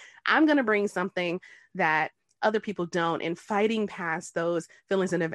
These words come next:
of inadequacy or imposter syndrome or all these things that's like, "Who do you think you are?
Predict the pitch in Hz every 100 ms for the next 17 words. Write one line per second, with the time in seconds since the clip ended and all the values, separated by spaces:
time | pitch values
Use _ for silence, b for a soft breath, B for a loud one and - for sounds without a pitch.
0 | - 170 165 156 160 170 170 - 175 156
1 | 151 139 151 156 - 160 160 175 - 175
2 | 156 165 160 196 202 196 - 180 175 170
3 | 180 185 247 349 320 302 277 - 294 -